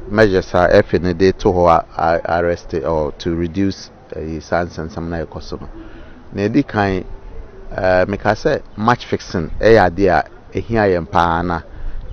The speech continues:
fifa last year, ɔmo twerɛɔ letter brɛ G F A sɛ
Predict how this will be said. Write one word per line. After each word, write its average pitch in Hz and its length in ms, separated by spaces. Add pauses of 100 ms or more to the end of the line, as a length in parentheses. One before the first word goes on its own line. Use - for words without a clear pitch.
fifa 113 460
last 101 340
year, 78 200 (560)
ɔmo 117 300
twerɛɔ 104 320
letter 92 300
brɛ 95 320
G 95 200
F 87 120
A 92 40
sɛ 78 280